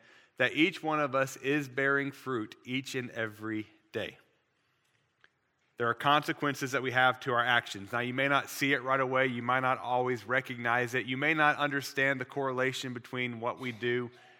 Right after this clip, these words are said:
and what we choose to do, how we invest our time and our energy and what happens in our life.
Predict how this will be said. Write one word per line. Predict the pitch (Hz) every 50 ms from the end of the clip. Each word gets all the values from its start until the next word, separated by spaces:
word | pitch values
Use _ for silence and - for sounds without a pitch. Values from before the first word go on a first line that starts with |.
| _ _ _ -
and | 113 120
what | 120
we | 120 127
choose | 120 - - 131 123 -
to | 123
do, | 110 113 120 120 120
how | 113 123 127 135
we | 131 127 127 127
invest | 120 120 113 117 127 131 127 - 131
our | 123 120
time | - - - 123 123 131 135 135 123
and | 117 110
our | 110
energy | 110 104 123 127 127 117 110 120 120 117
and | 117 113 113
what | 120 -
happens | - 131 135 135 - 135 120 110 120
in | 117
our | 113 110 110
life. | 120 123 120 110 110 -